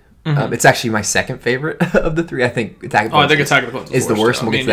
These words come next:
Speaker 2: to
Speaker 1: and
Speaker 2: that in a
Speaker 1: you both
Speaker 2: bit.
Speaker 1: about them, on the same
Speaker 2: I think, I
Speaker 1: page
Speaker 2: think,
Speaker 1: about that.
Speaker 2: I think Famous is used as, like, the, the main example of, like, disappointing filmmaking. Like,
Speaker 1: Yeah.
Speaker 2: before it was Godfather Three, and then Phantom Menace is, like, the disappointing franchise, how to keep going
Speaker 1: Mm-hmm.
Speaker 2: franchise. But, um,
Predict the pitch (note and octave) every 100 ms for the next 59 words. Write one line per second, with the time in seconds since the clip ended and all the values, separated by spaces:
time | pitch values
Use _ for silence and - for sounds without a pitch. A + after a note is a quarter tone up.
0 | F#2+ F#2 G2 F2+ - E2+ D2 - - A#2
1 | D#2 - C3+ A2+ B2+ G2+ C#2 - - C3
2 | - A2+ G#2 G2+ G#2 G2+ G2+ F#2 F2 F2
3 | - - - - _ - A2 F#2 - _
4 | _ - B2+ A#2 A2 G2 F#2 G2+ G2 F#2
5 | G2+ G2+ F#2 D2+ - G#2+ G#2+ G2 G#2 G2
6 | F#2 F#2+ F2+ G2 A#2 A#2 B2+ G#2 D3+ -
7 | - - - C3 A#2 G#2 G2+ G2+ G2 F#2+
8 | F#2 F2+ F#2 F#2 F2+ G2+ F#2 F2 F2+ -
9 | A#2 F#2+ D2+ - - A2+ G#2+ F#2+ A2 C3
10 | - G#2 F#2+ G#2 A#2 - - G2 G2+ A2
11 | G#2+ G#2 - G#2+ A2 A2+ G2+ G#2 G#2+ G2+
12 | G#2 A2+ A#2 - - - - - - A2
13 | G2 G2